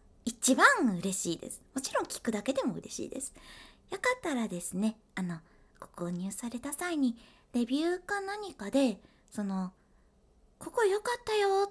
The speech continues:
とか、「こういうところ素敵でしたよ」って、あの、教えてくださったりしてくれると、あの、作っていらっしゃる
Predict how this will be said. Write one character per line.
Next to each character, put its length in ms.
と 80
か、 320
「こ 220
う 40
い 40
う 20
と 100
こ 140
ろ 80
素 100
敵 220
で 100
し 80
た 100
よ」 300
っ 20
て、 360
あ 100
の、 380
教 240
え 80
て 100
く 120
だ 120
さ 120
っ 140
た 100
り 200
し 120
て 140
く 160
れ 100
る 120
と、 280
あ 80
の、 220
作 220
っ 20
て 180
い 120
ら 100
っ 20
し 180
ゃ 60
る 240